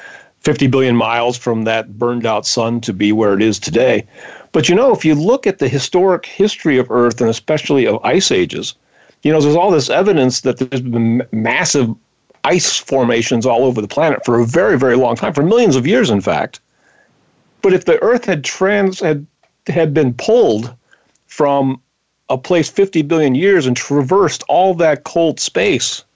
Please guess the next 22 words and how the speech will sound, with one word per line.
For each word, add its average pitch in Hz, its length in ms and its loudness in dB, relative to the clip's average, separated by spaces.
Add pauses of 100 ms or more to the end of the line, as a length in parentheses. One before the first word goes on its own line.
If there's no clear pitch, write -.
(160)
it 151 60 0
would 147 160 0
probably 185 320 0
take 208 260 -2
millions 135 300 2
of 113 120 0
years 131 240 2
to - 80 -4
make 123 220 0
that 104 200 0
journey, 202 460 0 (340)
and 233 80 4
that 262 80 2
would 254 100 2
explain 262 500 0
the 233 120 2
evidence, 330 520 -4 (540)
you 120 100 -2
know? 202 220 0 (580)
It's - 200 -4
really 170 600 2
interesting. - 460 -2